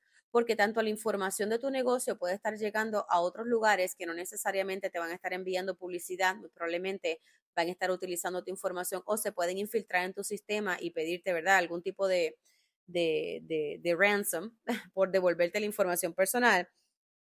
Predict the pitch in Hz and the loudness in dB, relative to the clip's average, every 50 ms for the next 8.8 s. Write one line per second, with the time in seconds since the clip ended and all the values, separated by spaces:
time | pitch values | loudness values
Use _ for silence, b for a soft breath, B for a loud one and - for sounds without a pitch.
0 | _ _ _ _ _ _ - 254 254 247 247 240 254 262 269 285 285 285 254 233 | _ _ _ _ _ _ 4 4 6 6 4 4 2 0 2 2 2 4 2 2
1 | 240 233 - _ _ _ _ _ _ _ _ 247 247 269 294 - - - _ _ | 0 -2 -6 _ _ _ _ _ _ _ _ -2 -2 0 -2 -2 -6 -10 _ _
2 | - 247 240 226 208 196 196 214 226 254 254 254 262 - - - - - - - | -2 -2 0 0 0 0 0 0 0 0 -2 -4 -6 -10 -10 -10 -10 -12 -12 -14
3 | _ _ _ _ _ _ _ - 202 269 254 247 262 254 262 240 226 226 233 269 | _ _ _ _ _ _ _ 0 0 0 0 0 -2 0 2 2 2 2 2 0
4 | 247 277 269 269 262 240 240 233 202 185 220 240 - 330 339 - - 294 247 247 | -2 0 0 0 2 2 2 0 0 0 -2 -2 -2 -4 -4 -4 -6 -4 -4 -4
5 | 240 - 277 269 269 269 269 262 262 - 269 254 247 240 247 254 247 240 247 247 | -4 -4 -4 -4 -4 -4 -4 -6 -6 -6 -4 -2 -2 -2 -4 -6 -4 -2 0 0
6 | 247 254 254 - - 247 240 233 226 214 214 - 240 240 233 233 233 - 233 233 | 0 0 -2 -2 -2 0 0 0 0 -2 -4 -4 -4 -2 -2 -4 -4 -4 -4 -4
7 | 233 196 185 180 190 - 302 294 302 277 269 285 302 320 311 339 311 - 311 294 | -2 2 2 0 0 0 -4 -4 -4 -4 -2 0 0 0 -2 -4 -6 -6 -6 -6
8 | 294 285 311 254 - 285 277 269 269 262 - 226 190 180 170 180 | -6 -6 -8 -8 -6 -6 -4 -2 -4 -2 -2 -2 -2 -2 -4 -8